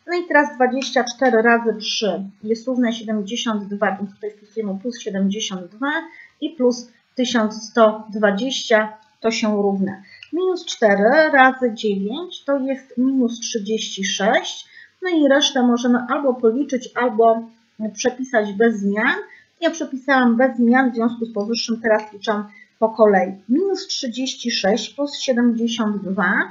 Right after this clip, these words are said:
jest równe liczbie trzydzieści sześć i do tego dokładamy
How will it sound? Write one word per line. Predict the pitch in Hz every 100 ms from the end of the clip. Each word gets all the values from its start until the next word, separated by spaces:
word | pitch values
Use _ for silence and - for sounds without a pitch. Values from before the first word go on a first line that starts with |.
| - _ _
jest | 262 311 -
równe | 262 254 247
liczbie | 226 220 220
trzydzieści | 214 - 214 202 208 - - 202 202 202 - 214 190
sześć | - 226 262 349 - - -
i | 330
do | 269
tego | 277 262 233 226 226 - _
dokładamy | 226 262 269 240 240 240